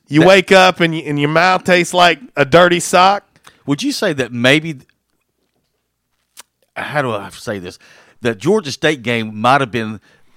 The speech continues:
Speaker 2: this team's U C A game?
Speaker 1: Yes, but it, it can be. It can be. Is it? I don't know.
Speaker 2: Uh, you know, and, and that's what I'm saying. And then they, they come back the next week and bounce back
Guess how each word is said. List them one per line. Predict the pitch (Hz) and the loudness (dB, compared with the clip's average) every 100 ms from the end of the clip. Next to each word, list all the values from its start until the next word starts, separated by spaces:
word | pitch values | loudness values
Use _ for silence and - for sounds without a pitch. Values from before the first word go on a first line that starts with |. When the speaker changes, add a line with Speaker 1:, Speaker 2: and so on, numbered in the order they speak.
| _ - - | _ -20 -12
Speaker 2:
this | 131 - | -10 -10
team's | - 135 120 98 98 | -6 -4 -4 -8 -8
U | 135 | -6
C | 123 120 120 | -6 -4 -2
A | 117 | -2
game? | 98 92 73 _ _ _ _ _ _ _ _ - - | -2 -8 -10 _ _ _ _ _ _ _ _ -20 -4
Speaker 1:
Yes, | 156 175 101 - - - - | 2 2 2 -8 -14 -14 -6
but | 127 175 - | 4 4 2
it, | 156 165 170 | -2 -2 -2
it | - | -10
can | - 214 226 165 | 0 2 2 -2
be. | 113 98 _ _ _ _ _ | -6 -8 _ _ _ _ _
It | 175 175 | 0 0
can | - 214 240 | -2 0 0
be. | 147 110 - | -2 -6 0
Is | 165 233 | 2 2
it? | 262 - _ _ _ _ _ - | -2 -4 _ _ _ _ _ 2
I | 240 | 4
don't | 269 | 6
know. | 233 175 127 | 2 0 -6
Speaker 2:
Uh, | 110 120 | -16 -14
you | 156 160 | -8 -8
know, | 151 | -2
and, | 151 156 | -2 0
and | 170 | 0
that's | 175 | 0
what | 165 | -2
I'm | |
saying. | - 190 120 - - _ | -2 -2 -2 -8 -20 _
And | 123 139 | -4 -2
then | 185 | 0
they, | 165 | -2
they | 147 - 143 | -4 -4 -4
come | - 160 | -2 -2
back | 151 135 | 0 -2
the | 139 | -4
next | 127 - | -6 -4
week | 151 131 | -6 -6
and | 101 | -4
bounce | 123 117 | -4 -2
back | 131 123 127 | -4 -4 -6